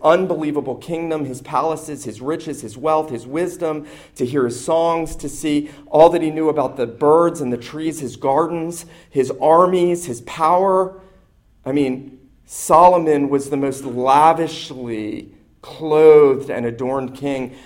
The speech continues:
And Jesus says, The lilies of the field are better clothed by God than Solomon. And you know what? Here's the punchline.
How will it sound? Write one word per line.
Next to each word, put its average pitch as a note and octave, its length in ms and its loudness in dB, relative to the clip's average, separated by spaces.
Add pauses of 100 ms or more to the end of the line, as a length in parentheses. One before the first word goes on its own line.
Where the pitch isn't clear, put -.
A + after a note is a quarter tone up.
(140)
And B2+ 160 -6
Jesus D3 400 -6
says, C3+ 240 -4
The C3 140 -6
lilies C3+ 800 -8 (480)
of A2+ 160 -6
the A2+ 80 -8
field - 680 -8 (880)
are A#2+ 120 2
better D3 440 -2
clothed B2+ 680 -4
by G#2 160 -4
God B2 560 -6 (520)
than A#2+ 100 -4
Solomon. C#3 540 -2
And B2 180 -6
you A#2+ 60 -2
know B2+ 140 0
what? A#2+ 380 -4 (1000)
Here's D#3+ 260 0
the - 80 -10
punchline. G2+ 800 -6